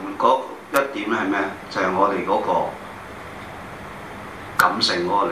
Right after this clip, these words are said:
量好強，而感性力量好強嘅人呢，通常溫柔嗰個力量係要強。所以呢一個呢，就係，呃，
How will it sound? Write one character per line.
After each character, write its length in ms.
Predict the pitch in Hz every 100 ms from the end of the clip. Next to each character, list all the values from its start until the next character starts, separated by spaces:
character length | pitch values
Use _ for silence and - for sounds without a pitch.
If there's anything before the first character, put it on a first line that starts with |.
| -
量 100 | - -
好 60 | -
強， 80 | - - - - - - - - - - - - - - - - - 131
而 80 | 127
感 220 | - 226
性 100 | 214
力 20 | 165
量 120 | 135
好 120 | -
強 100 | - - 117
嘅 40 |
人 140 | 117
呢， 80 | 120
通 80 | 143
常 120 | 120 - -
溫 280 | 143 135 127
柔 60 | 104 -
嗰 20 |
個 100 | 107
力 60 | 101
量 120 | -
係 260 | - - -
要 60 |
強。 80 | - - - - - - - - - - - - - - - - - - - - - - - - - - - - - - - - - - -
所 140 | - 330
以 200 | 214 214
呢 60 | 269
一 40 | 262 -
個 200 | 147 170
呢， 80 | 170
就 100 | 123
係， 300 | 113 107 101 101 - - - - - - - - - -
呃， 460 | 104 - 95 92